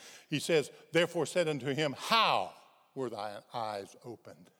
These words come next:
Now all of a sudden you've got to, you, your praise, it's not good enough that they can see that he's not begging.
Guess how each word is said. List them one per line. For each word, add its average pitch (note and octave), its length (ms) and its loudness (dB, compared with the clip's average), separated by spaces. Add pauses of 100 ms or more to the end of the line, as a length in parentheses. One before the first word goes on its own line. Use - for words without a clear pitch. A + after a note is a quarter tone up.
(1000)
Now C#3 240 6
all E3 100 6
of F3 60 2
a F3 80 4
sudden D#3+ 340 4
you've C#3 200 -2
got D#3+ 200 4
to, B2 120 -6 (180)
you, D3+ 200 -6
your G3 140 6
praise, C4 500 4
it's F3 200 2
not D4 260 4
good F#4 160 8
enough F3+ 680 2
that A3+ 180 6
they A#3+ 160 6
can E3+ 220 2
see E4+ 300 6
that D4 120 6
he's G#3+ 160 4
not A#3+ 260 4
begging. F3 360 4